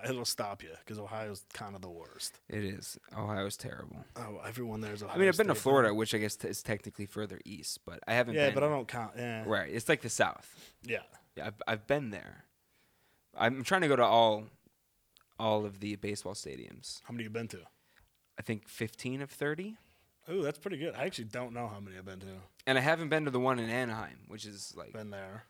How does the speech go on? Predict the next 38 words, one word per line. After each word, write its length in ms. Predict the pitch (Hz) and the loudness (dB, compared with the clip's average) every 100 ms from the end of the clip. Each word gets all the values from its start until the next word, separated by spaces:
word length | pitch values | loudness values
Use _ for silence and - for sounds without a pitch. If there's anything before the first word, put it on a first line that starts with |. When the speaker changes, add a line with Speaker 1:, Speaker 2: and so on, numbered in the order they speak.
| _ _ - - _ _ _ - | _ _ -20 -20 _ _ _ 4
Speaker 2:
but 120 | 127 | 6
I've 80 | 127 | 6
been 120 | 139 | 4
to 80 | 127 | 4
every 220 | 127 131 | 4 4
other 160 | 120 110 | 2 0
California 500 | 110 92 107 98 71 | -8 -8 -12 -14 -16
one. 200 | 65 - _ _ _ _ _ 123 | -20 -20 _ _ _ _ _ -6
Speaker 1:
Okay. 220 | 165 110 | -4 -2
Oh, 140 | 131 156 | 0 4
yeah, 200 | 165 151 | 4 2
you 220 | 110 123 | 0 -2
were 100 | 127 | -2
just 260 | 117 127 139 | -4 -6 -4
in 280 | 123 127 123 | -4 -4 -6
Oakland, 520 | 113 107 110 113 135 _ _ _ _ _ _ _ | -8 -8 -8 -8 -12 _ _ _ _ _ _ _
weren't 180 | 113 127 | -10 -8
you? 120 | 151 | -6
A 220 | 151 - - | -8 -8 -4
couple 220 | 123 123 | -4 -4
months 220 | 123 - | -4 -4
ago? 240 | 143 143 139 - | -8 -8 -12 -16
A 40 | 104 | -14
year 160 | 117 | -6
Speaker 2:
A 40 | 123 | -2
Speaker 1:
ago? 120 | 123 | 0
Speaker 2:
year 240 | 135 143 | 2 2
ago. 300 | 120 110 107 120 | 2 -2 -6 -8
Year 160 | 113 110 | -6 -4
Speaker 1:
Yeah. 100 | 107 | -2
Speaker 2:
plus, 440 | 110 104 - - - | -2 -2 -4 -10 -10
actually, 360 | - - 90 | -12 -10 -8
yeah. 220 | 98 87 - _ - - - | -6 -6 -8 _ -20 -20 -2
So 160 | - | 6
I've 100 | 110 | 6
done 140 | 110 110 | 4 -2
San 240 | 123 113 | 0 0
Diego, 500 | 110 107 101 101 101 | 0 -2 -4 -6 -8